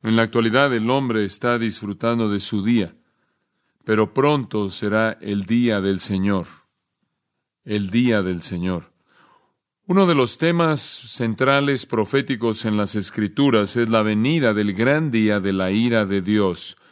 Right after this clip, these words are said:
también conocido como el día del Señor. Es un día inevitable, aterrador en el futuro del mundo. Estamos leyendo de él exactamente aquí en esta sección en particular de Apocalipsis.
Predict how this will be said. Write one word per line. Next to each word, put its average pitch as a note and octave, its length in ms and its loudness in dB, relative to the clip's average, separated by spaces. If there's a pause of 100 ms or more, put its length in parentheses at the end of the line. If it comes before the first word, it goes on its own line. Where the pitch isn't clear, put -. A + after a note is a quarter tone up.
(300)
también B2 280 2
conocido B2 460 2
como G#2+ 220 0
el G2 60 -2
día A2+ 120 4
del A2+ 160 0
Señor. A2 520 -2 (440)
Es A2+ 220 -2
un B2 120 2
día B2+ 100 4
inevitable, B2 720 2
aterrador G#2+ 540 0
en A2+ 100 -2
el G2 80 -2
futuro C#3+ 480 -2
del G2+ 160 0
mundo. G2 440 0 (520)
Estamos B2+ 400 0
leyendo A#2+ 640 2
de A2 360 0
él E3+ 140 0
exactamente C3+ 800 -2
aquí D3+ 320 -4
en A#2 100 2
esta A2+ 260 0
sección A#2+ 500 -2
en D#3 120 0
particular A2 800 0
de G2+ 80 -4
Apocalipsis. G2 1040 -4